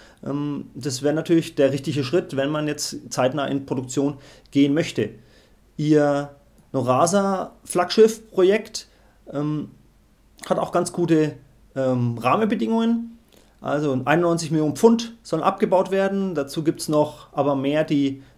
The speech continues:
äh, die schon vorhanden sind. Ähm, die Infrastruktur ist ziemlich nahe mit den Minen von, äh, Rössing und Husab ganz in der Nähe. Also Infrastruktur ist dann auch, auch schon gegeben. Ähm,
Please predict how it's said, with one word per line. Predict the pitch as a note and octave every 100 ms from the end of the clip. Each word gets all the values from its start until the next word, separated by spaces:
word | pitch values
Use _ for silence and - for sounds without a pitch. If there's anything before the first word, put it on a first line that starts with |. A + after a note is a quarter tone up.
| -
äh, | C3 C3 B2 -
die | D3
schon | C3 C#3
vorhanden | C#3 D3+ G3+ G#3
sind. | A3+ B3 A#3 - - _ -
Ähm, | D3 D#3 D#3 C#3+
die | C#3 F#3+
Infrastruktur | G3 G#3+ - - A3 A3
ist | F#3+ - -
ziemlich | - G3 G3+
nahe | F3+ E3+ F#3+
mit | F3+ D#3+ - - - _ -
den | C3+ C#3 C3+ - -
Minen | D3+ D#3+ D3+
von, | D3+ C3 B2+ A#2+ B2 -
äh, | - C3+ C3 B2 A#2 A#2 - -
Rössing | B2+ E3+ G#3+ G3+ G3+
und | - C#3+ C#3+ C#3+ C#3 - C3
Husab | G#3 G3+ F#3+ F#3
ganz | F#3+ G3
in |
der | G3
Nähe. | F#3 F#3+ G3 G3+ - -
Also | - B2+
Infrastruktur | C3+ D#3+ F3 - - - C#3+
ist | B2+
dann | C3
auch, | D#3+ F3+ - - -
auch | D#3+
schon | -
gegeben. | E3+ D#3+ F3 F#3+ F#3+ - - -
Ähm, | C#3+ C#3 C3+ C3